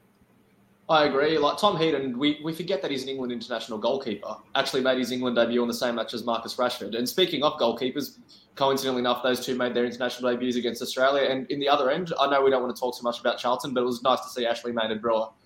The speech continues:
a-, as an, as an Australian have a good game.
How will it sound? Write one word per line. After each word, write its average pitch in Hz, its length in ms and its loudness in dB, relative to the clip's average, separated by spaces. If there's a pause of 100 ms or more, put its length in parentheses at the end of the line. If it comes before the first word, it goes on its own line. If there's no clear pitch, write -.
(320)
a-, 139 200 6
as 123 160 2
an, 127 80 0
as 123 320 0
an 123 60 -2
Australian 117 420 2
have 117 140 2
a 117 60 -2
good 113 160 -4
game. 110 380 -4